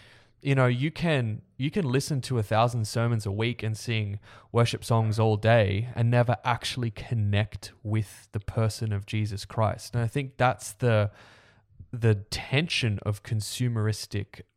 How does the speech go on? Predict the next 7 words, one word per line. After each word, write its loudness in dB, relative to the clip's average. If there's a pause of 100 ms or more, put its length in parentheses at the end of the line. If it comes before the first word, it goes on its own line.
(120)
um, 0
the -2
consumeristic -4
culture -2
that -4
we -6
have -2